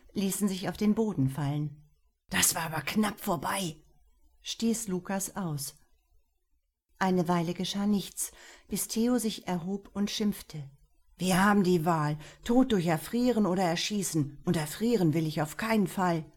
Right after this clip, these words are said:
"So schnell erfrieren wir schon nicht",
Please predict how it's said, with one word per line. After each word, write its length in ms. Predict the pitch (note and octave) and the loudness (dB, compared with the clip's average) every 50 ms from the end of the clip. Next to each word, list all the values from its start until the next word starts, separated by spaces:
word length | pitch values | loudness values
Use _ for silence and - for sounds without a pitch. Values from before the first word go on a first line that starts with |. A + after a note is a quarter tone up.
| _ _ _ _ _ _ _ _ _ _ _ | _ _ _ _ _ _ _ _ _ _ _
"So 240 | - - E3+ E3+ D#3+ | -4 0 2 4 4
schnell 300 | C#3 - E3+ E3+ E3+ E3+ | 4 4 4 4 4 4
erfrieren 480 | D#3+ D#3+ - - - F3+ F3+ F3 E3+ | 4 2 0 0 2 4 6 6 6
wir 120 | D3+ D#3+ D#3 | 6 4 2
schon 240 | - - D#3+ D3+ D3+ | 2 2 2 4 4
nicht", 340 | D3+ D3+ D3+ - - - | 2 2 0 -4 -12 -16